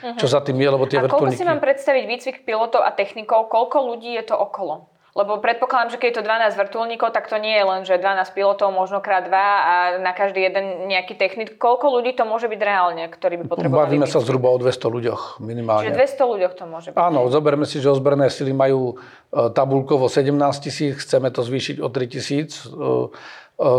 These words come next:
Speaker 2: toto sú vysoko cenní a kvalitní vojaci, ale aj ich bojová sila je podstatne väčšia, lebo my sa nemôžeme baviť o, rozdiel medzi platom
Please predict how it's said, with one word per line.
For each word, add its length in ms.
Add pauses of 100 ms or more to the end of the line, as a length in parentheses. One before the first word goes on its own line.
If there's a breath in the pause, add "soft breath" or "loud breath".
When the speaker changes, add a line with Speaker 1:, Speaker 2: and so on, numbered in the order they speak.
(140)
Speaker 2:
toto 240
sú 160
vysoko 640 (240)
cenní 400
a 80
kvalitní 480
vojaci, 480
ale 400
aj 80
ich 0
bojová 400
sila 240
je 80
podstatne 480
väčšia, 320
lebo 240 (320 loud breath)
my 80
sa 160
nemôžeme 400
baviť 320
o, 160 (400)
rozdiel 400
medzi 240
platom 400